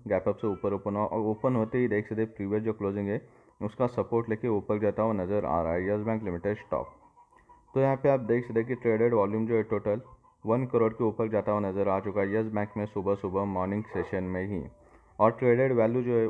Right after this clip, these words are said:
वन थाउजेंड सेवन हंड्रेड ट्वेंटी सेवन लाख की ट्रेडेड वैल्यू भी जनरेट हो चुके हैं। टोटल यहाँ पे देख सकते हैं कि बाइंग के लिए जो है वन करोड़ एटीन लाख क्वांटिटी अभी भी पेंडिंग दिखाने को मिल रही है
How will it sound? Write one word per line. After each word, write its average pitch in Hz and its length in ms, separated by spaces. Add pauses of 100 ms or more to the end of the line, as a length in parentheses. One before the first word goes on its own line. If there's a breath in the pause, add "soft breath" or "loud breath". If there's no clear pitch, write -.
वन 117 180
थाउजेंड 113 340
सेवन 107 260
हंड्रेड 101 300
ट्वेंटी 98 240
सेवन 104 280
लाख 92 200
की 107 80
ट्रेडेड 95 360
वैल्यू 95 220
भी 104 100
जनरेट 92 440
हो 87 120
चुके 80 240
हैं। 65 160 (1300 soft breath)
टोटल 120 280
यहाँ 139 120
पे 143 160
देख 123 180
सकते 120 180
हैं 123 60
कि 131 120
बाइंग 107 260
के 123 100
लिए 120 120
जो 120 140
है 117 80 (100)
वन 107 180
करोड़ 110 240
एटीन 104 260
लाख 104 160
क्वांटिटी 101 320
अभी 92 200
भी 107 140
पेंडिंग 98 380
दिखाने 101 340
को 98 160
मिल 87 220
रही 90 180
है 113 180